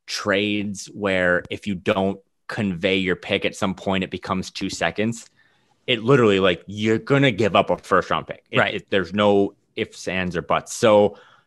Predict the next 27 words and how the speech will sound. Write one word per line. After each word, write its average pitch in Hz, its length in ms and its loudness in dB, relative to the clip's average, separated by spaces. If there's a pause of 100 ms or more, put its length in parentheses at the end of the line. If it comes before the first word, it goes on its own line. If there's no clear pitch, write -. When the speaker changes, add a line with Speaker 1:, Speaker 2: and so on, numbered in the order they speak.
(120)
Speaker 1:
for 131 220 0
me, 131 460 2
the 120 120 0
way 117 140 2
I 113 60 4
want 113 180 2
to 107 80 2
approach 110 560 0
this 123 240 0
with, 98 160 -4
like, 87 300 -2
this - 240 -8
new 98 180 -8
ownership 127 540 -2
thing 123 400 -4
that 101 260 -2 (680)
came 131 220 0
out 127 100 6
of 110 100 0
nowhere, 117 460 6
but 101 160 0
is 95 140 -4
so 107 180 2
well, 107 420 2
long 104 260 2
overdue. 104 520 0
And 95 200 -6